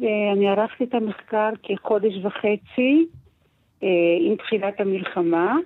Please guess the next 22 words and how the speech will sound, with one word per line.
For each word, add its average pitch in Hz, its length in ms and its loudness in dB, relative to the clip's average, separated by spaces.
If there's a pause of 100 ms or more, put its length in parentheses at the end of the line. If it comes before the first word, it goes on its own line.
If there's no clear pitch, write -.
(540)
ובראשית 185 960 0
הדברים 240 520 2
אני 220 140 -2
רוצה 202 320 -2
להדגיש 240 720 -2 (960)
שהאוכלוסייה 190 800 -2
שבה 190 400 0
התמקד 190 580 0
המחקר 262 760 0 (600)
הייתה 254 560 2 (120)
לא 240 380 2
אוכלוסיית, 233 640 -2
אה, 180 680 2 (240)
נשות 196 520 0
הלוחמים, 190 720 2
שזאת 165 440 -2
אוכלוסייה 185 540 0
בפני 190 400 0
עצמה, 220 520 0 (680)
שבאמת 185 440 2
מקדם 208 500 0
הלחץ, 220 560 0